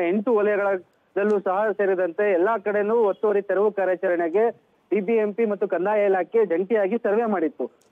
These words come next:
ಆ ಸರ್ವೆಯಲ್ಲಿ ಎಲ್ಲೆಲ್ಲಿ ಒತ್ತುವರಿಯಾಗಿತ್ತು ಅದನ್ನೆಲ್ಲ ಗುರುತಿಸಿ ಅಲ್ಲಿ ತೆರವು ಕಾರ್ಯಾಚರಣೆ ಮಾಡ್ತೀವಿ ಅಂತ ಬಿ ಬಿ ಎಂ ಪಿ ಹೇಳ್ಕೊಂಡಿತ್ತು. ಆದ್ರೆ ಕೆಲವರು stay ತಂದಿದ್ರು, ಕೆಲವರು,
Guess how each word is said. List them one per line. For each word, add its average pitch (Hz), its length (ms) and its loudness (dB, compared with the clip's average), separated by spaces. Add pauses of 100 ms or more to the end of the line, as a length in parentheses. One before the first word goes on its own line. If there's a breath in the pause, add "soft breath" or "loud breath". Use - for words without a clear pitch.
(140)
ಆ 175 60 0
ಸರ್ವೆಯಲ್ಲಿ 254 560 2
ಎಲ್ಲೆಲ್ಲಿ 262 320 4
ಒತ್ತುವರಿಯಾಗಿತ್ತು 226 720 2
ಅದನ್ನೆಲ್ಲ 214 360 0
ಗುರುತಿಸಿ 202 380 -2
ಅಲ್ಲಿ 214 260 4 (320 soft breath)
ತೆರವು 220 280 0
ಕಾರ್ಯಾಚರಣೆ 226 480 -2
ಮಾಡ್ತೀವಿ 202 360 -2
ಅಂತ 208 140 -2
ಬಿ 202 180 0
ಬಿ 196 100 -2
ಎಂ 196 160 -2
ಪಿ 208 80 -4
ಹೇಳ್ಕೊಂಡಿತ್ತು. 196 640 0
ಆದ್ರೆ 214 400 2
ಕೆಲವರು 226 400 2
stay 233 300 0
ತಂದಿದ್ರು, 226 600 0
ಕೆಲವರು, 214 480 2